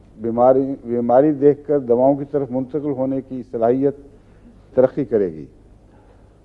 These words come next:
अब सोखे का, इस ऐसे सोखे का जिसका जिक्र एब्रोटिनम में मिलता है,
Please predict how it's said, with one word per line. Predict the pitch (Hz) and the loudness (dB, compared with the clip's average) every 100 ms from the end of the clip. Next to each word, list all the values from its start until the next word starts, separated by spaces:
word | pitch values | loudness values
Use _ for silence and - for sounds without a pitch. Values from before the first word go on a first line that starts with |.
| _ - - - _ _ _ - _ - _ - | _ -20 -20 -20 _ _ _ -20 _ -20 _ -6
अब | 120 | -6
सोखे | - - 160 - 214 | -6 -2 -2 2 0
का, | 208 165 143 147 - - _ _ _ _ _ _ _ - | 4 4 4 2 -6 -20 _ _ _ _ _ _ _ -16
इस | 139 - - | -16 -16 -10
ऐसे | 143 147 202 | -8 -6 -6
सोखे | - 160 170 160 | -2 -2 -2 -4
का | 120 107 - - - - _ _ _ _ _ _ _ _ - | 0 -2 -4 -14 -20 -20 _ _ _ _ _ _ _ _ -14
जिसका | 117 135 - 147 139 127 | -10 -10 0 4 6 6
जिक्र | 113 131 160 135 113 - - 113 | 4 0 4 4 2 -14 -8 -4
एब्रोटिनम | 110 131 160 185 | 4 6 4 -2
में | 190 | -6
मिलता | 175 135 110 - 90 | -4 -6 -8 -8 -12
है, | 71 62 | -12 -18